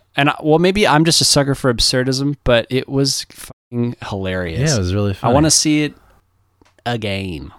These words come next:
Speaker 2: Go
Speaker 1: maybe.
Speaker 2: see, go see it again.
Speaker 1: She's so funny though. Like
Speaker 2: Yeah.
Speaker 1: the Alice character.
Speaker 2: Yeah, she's
Speaker 1: Every
Speaker 2: great.
Speaker 1: other line was. <laughs>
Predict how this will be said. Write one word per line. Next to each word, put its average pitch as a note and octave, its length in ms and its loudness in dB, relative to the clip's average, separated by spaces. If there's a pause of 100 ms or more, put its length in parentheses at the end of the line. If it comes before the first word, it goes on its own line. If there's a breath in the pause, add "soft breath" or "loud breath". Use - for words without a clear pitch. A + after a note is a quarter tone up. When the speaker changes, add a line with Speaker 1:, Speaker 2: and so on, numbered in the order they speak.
Speaker 2:
Go - 100 -2
Speaker 1:
maybe. G2 100 0
Speaker 2:
see, A2 180 -6
go G#2 180 -4
see G#2+ 180 -6
it G#2+ 80 -2
again. A2+ 240 -6
Speaker 1:
She's A#2+ 280 -14
so A2 240 -8
funny G2 240 -10
though. E2+ 340 -10
Like B2 120 -4
Speaker 2:
Yeah. E3 100 -2
Speaker 1:
the G#2 60 0
Alice G#2 300 -2
character. A#2 600 -4
Speaker 2:
Yeah, F#2+ 240 -8 (100)
she's - 180 -20
Speaker 1:
Every B2 240 0
Speaker 2:
great. B2 60 4
Speaker 1:
other A#2 160 0
line G2+ 320 -4
was. - 240 -18 (340)
<laughs> - 120 -12